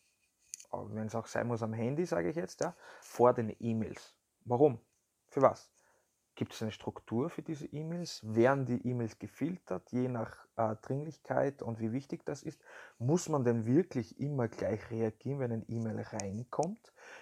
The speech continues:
Denn ich denke mal, hier muss ein bisschen ein Umdenken stattfinden. Ich kenne dieses Thema schon sehr, sehr lange, was E-Mails betrifft, ja, auch von früheren Zeiten,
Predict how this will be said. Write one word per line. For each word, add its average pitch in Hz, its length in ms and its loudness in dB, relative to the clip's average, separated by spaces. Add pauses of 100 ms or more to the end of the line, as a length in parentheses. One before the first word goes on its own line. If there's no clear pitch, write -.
(140)
Denn 120 160 6 (920)
ich - 100 -14
denke 165 260 0
mal, 156 140 0
hier 147 140 2
muss 170 160 0
ein 135 100 0
bisschen 139 300 -2
ein 120 80 -4
Umdenken 139 440 -4
stattfinden. - 440 -4
Ich 113 120 -6
kenne 139 220 -2
dieses 120 300 -6
Thema 127 260 -4
schon 120 180 -6
sehr, 110 260 -4
sehr 117 140 2
lange, 110 360 -2
was 110 260 -4
E-Mails 120 260 -2
betrifft, - 520 -12
ja, 117 220 0
auch 113 180 0
von 113 180 -4
früheren 135 460 2
Zeiten, 135 460 0